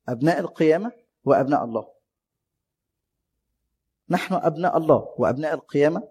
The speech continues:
حسب أفسس أقامنا معه. الآن نحن أولاد الله، ولم يظهر بعد ماذا سنكون بتفاصيله، ولكننا نعلم أنه إذ أظهر نكون مثله،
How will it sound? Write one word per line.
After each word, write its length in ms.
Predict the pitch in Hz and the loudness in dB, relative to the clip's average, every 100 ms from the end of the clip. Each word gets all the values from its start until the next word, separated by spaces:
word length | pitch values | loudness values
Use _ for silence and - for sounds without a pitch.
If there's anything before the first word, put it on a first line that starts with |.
| _ | _
حسب 360 | - 147 151 - | -4 -2 0 -2
أفسس 600 | 143 - - 131 - - _ _ _ _ _ | -4 -6 -6 -8 -16 -20 _ _ _ _ _
أقامنا 460 | - - 139 143 180 | -8 2 2 4 0
معه. 320 | 160 107 - _ _ _ _ _ _ - | -2 -8 -18 _ _ _ _ _ _ 0
الآن 400 | 156 - 233 240 | 0 2 2 4
نحن 240 | 208 - 175 | 0 -2 -4
أولاد 400 | - 135 143 131 | -2 2 2 2
الله، 240 | 110 101 | 0 -2
ولم 540 | 131 160 196 247 269 220 - _ _ | 2 4 4 2 -2 -8 -16 _ _
يظهر 440 | 226 294 131 143 | 0 0 0 0
بعد 380 | 127 175 165 139 | 2 2 2 0
ماذا 360 | 135 185 233 185 | 0 2 4 2
سنكون 560 | - 165 143 - 196 | 2 0 0 0 -2
بتفاصيله، 920 | 170 - 147 139 - 247 135 123 214 - _ _ _ | 0 -2 0 0 0 -2 0 0 -2 -8 _ _ _
ولكننا 720 | 139 214 240 233 320 320 254 | 2 4 4 0 0 0 0
نعلم 500 | 226 233 131 123 185 214 - _ _ _ - | -2 0 2 2 2 -2 -14 _ _ _ -8
أنه 320 | 156 156 160 185 | -4 -2 0 0
إذ 180 | 175 - - | 0 -2 0
أظهر 680 | 269 147 110 123 131 - - _ _ - | 2 2 0 4 2 0 -14 _ _ -2
نكون 720 | 135 135 - 226 120 92 - _ _ _ _ _ _ _ | 0 0 2 4 4 0 -8 _ _ _ _ _ _ _
مثله، 440 | 147 147 117 104 | -2 0 -2 -6